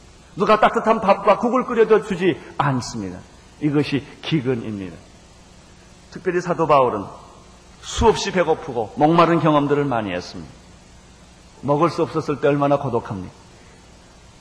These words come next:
얼-, 어, 오래전입니다마는 운동권에 하다가 쫓겨다니는 한 사람이 제게 찾아왔어요. 그는 집에 들어갈 수도 없어서 여기저기 쫓겨다니면서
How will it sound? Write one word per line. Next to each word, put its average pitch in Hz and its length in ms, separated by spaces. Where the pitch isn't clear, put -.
얼-, 156 180
어, 156 220
오래전입니다마는 143 960
운동권에 165 560
하다가 151 540
쫓겨다니는 180 480
한 156 180
사람이 135 360
제게 127 200
찾아왔어요. 95 560
그는 165 400
집에 175 260
들어갈 147 300
수도 - 200
없어서 120 460
여기저기 120 680
쫓겨다니면서 156 840